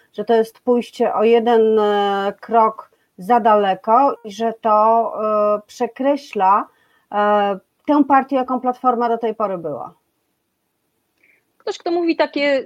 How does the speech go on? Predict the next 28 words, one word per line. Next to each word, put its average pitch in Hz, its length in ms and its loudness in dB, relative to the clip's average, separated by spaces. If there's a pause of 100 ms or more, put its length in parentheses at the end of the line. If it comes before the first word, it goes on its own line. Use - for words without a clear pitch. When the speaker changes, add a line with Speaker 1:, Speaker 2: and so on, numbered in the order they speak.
Speaker 2:
wypowiada 254 540 -4
takie 262 240 -8
słowa, 247 300 -4
po 254 120 -8
prostu 262 280 -8
nie 254 240 0
widzi, 220 280 -8
że 226 400 -2 (100)
świat 226 340 -4
się 233 140 -10
zmienia, 202 600 -6 (260)
ale 277 200 -2
też, - 220 -12 (240)
mam 247 300 -6
wrażenie, 240 440 -6
przymyka 254 600 -6
oko 220 300 -6
na 208 180 -6
to, 220 160 -10
co 226 180 -10
robi 240 460 -10
partia 320 440 -6
rządząca. 175 680 -10 (300)
To 294 140 -4 (100)
pis 294 440 -6 (460)
wypowiedział 208 760 -4
ten 185 440 -6 (260)
kompromis. 175 840 -6